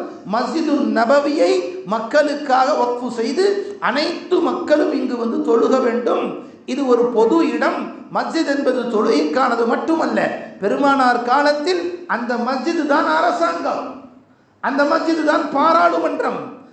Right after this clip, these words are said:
அந்த மஸ்ஜிது தான் நீதிமன்றம், ஹைகோர்ட்டும் அதுதான், பாராளுமன்றமும் அதுதான்,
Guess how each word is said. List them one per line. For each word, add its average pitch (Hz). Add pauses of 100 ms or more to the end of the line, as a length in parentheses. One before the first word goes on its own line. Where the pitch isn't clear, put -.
(160)
அந்த 277
மஸ்ஜிது 302
தான் 311
நீதிமன்றம், 311 (260)
ஹைகோர்ட்டும் 330
அதுதான், 294 (880)
பாராளுமன்றமும் 330
அதுதான், 277